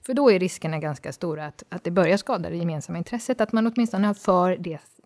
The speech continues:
den, det samtalet tidigt. Det är väl det ena. Och det andra är väl att man faktiskt ser över E U:s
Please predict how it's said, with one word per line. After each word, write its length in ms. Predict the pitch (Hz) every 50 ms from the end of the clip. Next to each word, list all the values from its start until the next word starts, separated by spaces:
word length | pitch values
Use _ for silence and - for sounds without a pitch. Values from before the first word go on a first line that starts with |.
| _ -
den, 300 | 180 190 175 165 - - - - -
det 160 | 196 202 190
samtalet 640 | - - 262 247 190 - - - 311 - - - -
tidigt. 420 | - 254 240 190 233 247 - - _ _ - - - - - - - - -
Det 80 | 240 262
är 40 | 233
väl 100 | 269 247
det 100 | 254 240
ena. 200 | 180 165 - - - - _
Och 100 | - 233
det 60 | 254
andra 260 | 262 269 254 226 302 349
är 100 | 311 226
väl 100 | 208 196
att 100 | 190 -
man 100 | 196 185
faktiskt 280 | 202 180 - - -
ser 140 | - 226 208
över 420 | 196 170 165 160 160 175 175 165 _ _ _ _ _ _ _ _ _ _ -
E 200 | - 220 202 190
U:s 300 | 180 180 175 - - -